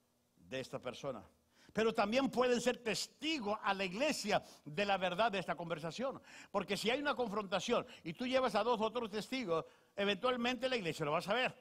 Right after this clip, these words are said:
Y tú puedes ser testigo de que fuiste parte de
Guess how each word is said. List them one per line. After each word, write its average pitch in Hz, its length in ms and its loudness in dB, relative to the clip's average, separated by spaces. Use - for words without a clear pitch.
Y 190 80 -8
tú 262 180 -4
puedes 262 340 6
ser 254 200 2
testigo 269 580 -2
de 202 120 -2
que 175 100 -6
fuiste 196 300 -10
parte 233 500 -4
de 190 340 2